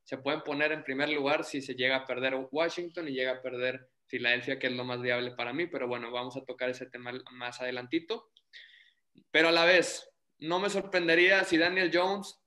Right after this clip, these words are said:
y la peor ofensiva de la liga de los Gigantes con solo tres touchdowns en la temporada,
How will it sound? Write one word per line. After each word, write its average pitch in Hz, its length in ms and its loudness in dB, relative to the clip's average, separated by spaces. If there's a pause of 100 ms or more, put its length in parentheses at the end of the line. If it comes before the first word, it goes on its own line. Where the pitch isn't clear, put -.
y 147 60 -4
la 139 220 0
peor 156 180 2
ofensiva 170 720 0
de 139 100 0
la 131 100 4
liga 165 460 4
de 143 80 -2
los 131 160 -4
Gigantes 143 420 -2
con 139 160 -8
solo 147 220 -4
tres 151 260 -2
touchdowns 151 400 -6
en 143 80 -8
la 135 100 -4
temporada, 139 560 -4